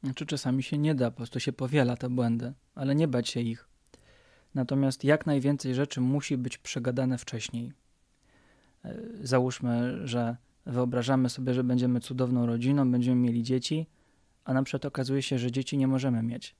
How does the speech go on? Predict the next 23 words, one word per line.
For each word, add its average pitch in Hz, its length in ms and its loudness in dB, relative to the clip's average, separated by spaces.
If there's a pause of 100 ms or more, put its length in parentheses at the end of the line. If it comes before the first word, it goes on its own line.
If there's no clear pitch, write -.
(520)
To - 80 -4
takie 131 200 -4
rzeczy 131 220 -4
też - 180 -8
muszą 123 240 -2
być 120 120 -6
przegadane. 113 580 -4
To 143 120 -2
i 151 120 2
tak 151 160 0
zawsze 143 260 -2
będzie 123 240 -2
trudne, 123 460 0 (540)
ale 127 160 -2
to 127 120 0
musi 131 260 0
być 123 160 -4
gdzieś 123 200 -4
ustalone. 120 640 0
Natomiast 127 520 -2
co - 100 -4
jest 127 220 -2
istotne, 131 640 0